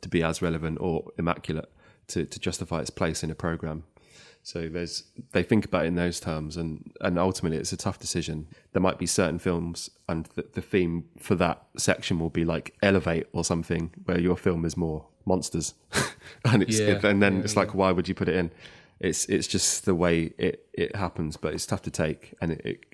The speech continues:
Speaker 1: it can make you bitter about the whole thing, especially when you go and see the films which are there and they might not be as strong as what you perceive your work to be,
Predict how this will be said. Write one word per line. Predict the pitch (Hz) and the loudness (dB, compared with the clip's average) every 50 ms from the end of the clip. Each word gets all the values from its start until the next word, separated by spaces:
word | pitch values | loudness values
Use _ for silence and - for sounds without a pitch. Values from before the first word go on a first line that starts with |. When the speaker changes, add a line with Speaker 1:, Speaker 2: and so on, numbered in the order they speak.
| - | -10
Speaker 1:
it | - 71 - | -10 -8 -6
can | - 85 | -4 -4
make | 82 78 - - | -4 -4 -4 -6
you | 76 | -4
bitter | 92 85 - 82 82 - - | -4 -2 -2 -4 -8 -10 -10
about | 78 80 - 78 76 | -10 -8 -6 -6 -6
the | 87 85 | -6 -6
whole | 80 78 | -6 -8
thing, | - - 82 80 80 78 | -6 -6 -4 -4 -4 -6
especially | 80 - 85 92 - - 82 | -6 -6 -6 -6 -6 -6 -8
when | 80 | -8
you | 80 | -6
go | - 85 82 80 | -6 -6 -6 -6
and | 80 78 78 | -6 -6 -8
see | - - 87 80 78 73 - _ _ _ _ _ _ _ _ | -6 -6 -6 -6 -6 -8 -12 _ _ _ _ _ _ _ _
the | - - | -10 -2
films | - 90 85 78 85 | 0 0 0 0 -4
which | 80 - | -6 -4
are | 80 | -2
there | 85 82 | -2 -2
and | 80 78 | 0 0
they | 82 | 0
might | 85 85 82 82 | 0 0 0 0
not | 85 80 82 - | -2 -4 -2 -2
be | 90 82 82 | -2 -2 -2
as | 85 | -4
strong | - - 95 87 82 80 | -4 -2 -2 -2 -2 -2
as | 76 - | -4 -6
what | 82 - - | -6 -6 -6
you | 85 | -6
perceive | - - 90 - 87 80 80 | -6 -6 -4 -2 -2 -2 0
your | 90 95 85 | 0 0 0
work | 80 78 76 - | 0 -2 -6 -8
to | - - | -12 -8
be, | - 87 87 | -8 -6 -8